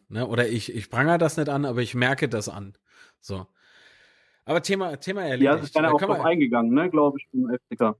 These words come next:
Speaker 1: Nee, leider nicht. Und das ist, das ist so
Speaker 2: Ja,
Speaker 1: der Punkt,
Speaker 2: ja.
Speaker 1: wie gesagt, äh, der stößt mir so ein bisschen sauer auf. Aber ist okay. Gehen wir mal weiter, ne? Also, so viel dazu. Ähm, Thema N L Z ist ja auch noch so ein <laughs> Thema.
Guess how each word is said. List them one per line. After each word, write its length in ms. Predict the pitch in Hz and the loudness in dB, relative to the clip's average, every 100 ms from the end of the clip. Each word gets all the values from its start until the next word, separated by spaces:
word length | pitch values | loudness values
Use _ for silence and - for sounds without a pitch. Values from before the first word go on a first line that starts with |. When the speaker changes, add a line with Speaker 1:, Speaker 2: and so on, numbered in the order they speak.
| _ _ | _ _
Speaker 1:
Nee, 300 | 131 147 135 | -4 -2 0
leider 340 | 120 147 147 | 0 2 0
nicht. 300 | 151 - 160 | -2 -6 -8
Und 160 | 151 156 | -6 -6
das 120 | 160 | -6
ist, 380 | 151 - - 156 | -10 -12 -8 -8
das 140 | 151 | -6
ist 100 | 160 | -4
so 100 | 160 | 2
Speaker 2:
Ja, 100 | 123 | 2
Speaker 1:
der 60 | 117 | 2
Punkt, 540 | - 113 - - - | 0 0 0 -6 -10
Speaker 2:
ja. 60 | - | -6
Speaker 1:
wie 100 | 127 | -4
gesagt, 520 | 120 117 120 123 - | 0 0 0 -2 -4
äh, 260 | 117 113 110 | -2 -2 -2
der 300 | 117 113 113 | -2 -2 -2
stößt 420 | - 113 - - | -4 -6 -6 -6
mir 160 | 110 | -6
so 100 | 107 | -4
ein 120 | 104 104 | -6 -6
bisschen 260 | - 101 | -8 -8
sauer 320 | 95 101 98 | -8 -8 -10
auf. 300 | - - - - | -12 -18 -20 -4
Aber 300 | 131 175 165 | 0 4 4
ist 120 | 143 | 2
okay. 360 | 113 117 98 - - - - _ _ _ _ | -2 -4 -6 -8 -20 -20 -20 _ _ _ _
Gehen 120 | 165 | 2
wir 100 | 185 | 4
mal 200 | 165 123 | 6 4
weiter, 380 | 107 113 113 98 | 6 4 2 -2
ne? 280 | 110 160 156 | 0 0 0
Also, 500 | 131 131 135 135 - | 0 2 2 2 -2
so 180 | - 139 | -2 -2
viel 360 | 135 131 117 _ _ - | 0 -4 -4 _ _ -4
dazu. 600 | 135 175 - 180 180 175 | -2 -2 -6 -4 -4 -4
Ähm, 720 | 135 131 135 135 139 139 139 - _ _ _ _ - - _ _ _ _ _ _ _ _ | -2 0 2 0 -2 -4 -6 -12 _ _ _ _ -18 -18 _ _ _ _ _ _ _ _
Thema 240 | - 160 160 | 0 2 2
N 160 | 143 | 2
L 140 | 135 127 | 2 2
Z 420 | 170 208 - - | 2 0 -2 -16
ist 140 | - 135 | -8 -4
ja 80 | 135 | 0
auch 100 | 185 | 0
noch 120 | 185 | 0
so 100 | 180 | -2
ein 80 | 147 | -2
<laughs> 0 | |
Thema. 540 | - 170 156 - | -2 -2 -4 -4